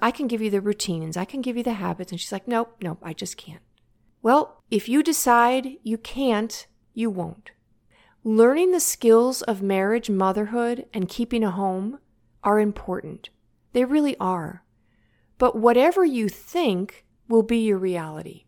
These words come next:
Choose your thoughts to serve you rather than to enslave you and make you a victim.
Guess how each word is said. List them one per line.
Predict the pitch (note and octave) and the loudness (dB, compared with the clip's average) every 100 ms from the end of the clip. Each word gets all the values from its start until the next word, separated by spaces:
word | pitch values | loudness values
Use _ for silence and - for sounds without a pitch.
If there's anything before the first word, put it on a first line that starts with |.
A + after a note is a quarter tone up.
| _ _ _ _ _ _ | _ _ _ _ _ _
Choose | - C4 C#4 D4 | -6 0 0 0
your | E4+ | -2
thoughts | E4 - F#3+ F3+ A3 - - | -4 -2 0 0 -4 -6 -8
to | - A3 | -8 -4
serve | - - C#4 C#4 C#4 A3 | -2 -2 -2 0 -2 -4
you | E3+ C3 - _ _ _ _ _ - | -6 -8 -12 _ _ _ _ _ -6
rather | F#3+ G#3+ A3+ A3 | 2 4 4 2
than | G3 F#3 F3 F#3 _ _ _ - | -2 -4 -4 -8 _ _ _ -14
to | - | -6
enslave | F#3+ F#3+ - G3 A#3+ | -4 -2 -4 -4 -6
you | E3+ F3+ | -6 -6
and | D#3+ | -4
make | F3 F#3+ G3+ | -2 -2 -4
you | G3 | -4
a | |
victim. | F3+ G3 - D3+ C#3 | -4 -6 -6 -14 -16